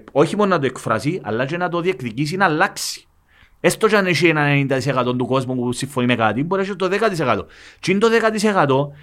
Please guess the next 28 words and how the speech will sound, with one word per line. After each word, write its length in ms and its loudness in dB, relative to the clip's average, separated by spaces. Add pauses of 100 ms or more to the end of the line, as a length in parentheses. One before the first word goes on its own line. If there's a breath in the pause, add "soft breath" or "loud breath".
αν 320 0
νιώθει 260 0
ότι 160 0
πλέον 240 0
είναι 80 -2
απομονωμένο, 840 2 (460)
είτε 220 2
να 180 2
πιάει 240 2
τα 120 6
όπλα, 440 2
είτε 200 0
να 120 0
γίνει 160 0
εγκληματίας, 720 -2
είτε 160 -4
να 100 -4
κάνει 200 -2
κάτι, 480 0
κα-, 160 -8
ε, 120 -2 (160)
κάτι 200 0
που 160 2
θα, 260 -4
είναι 240 0
αντίον 240 0
του 60 -4
συστήματος. 480 0